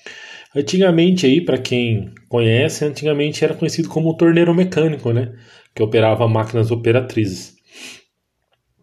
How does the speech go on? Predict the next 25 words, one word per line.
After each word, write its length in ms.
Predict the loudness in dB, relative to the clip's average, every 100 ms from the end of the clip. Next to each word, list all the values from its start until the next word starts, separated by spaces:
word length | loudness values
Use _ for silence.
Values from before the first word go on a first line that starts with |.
| _ _ _ -4
Aonde 240 | 0 2
aprendemos 640 | 2 2 4 4 4 2
aí, 400 | 2 4 2 0 -8 -20 -20 -20 -20 _ _ -20 -20 -6
é, 400 | 0 2 0 -2
a 120 | -2
usinar, 480 | 0 2 2 2 2
a 20 |
confeccionar 840 | 0 -4 -4 -6 -2 0 2 2 2
peças, 360 | 4 4 2 -4
como 200 | -2 -2
eu 100 | -2
disse, 420 | -2 -2 -2 -2
né? 260 | -2 -2 -8 _ _ _ _ -20 -20 -20 _ -8
E 140 | 0
aí, 180 | 2 2
com 140 | 0
o 80 | 0
passar 380 | 0 0 2 2
de 40 |
um 140 | 0 -2
tempo 360 | 0 0 2
aí, 200 | 2 4
não 140 | 2 0
muito 260 | 0 -2
longo, 540 | 0 2 2 0 -4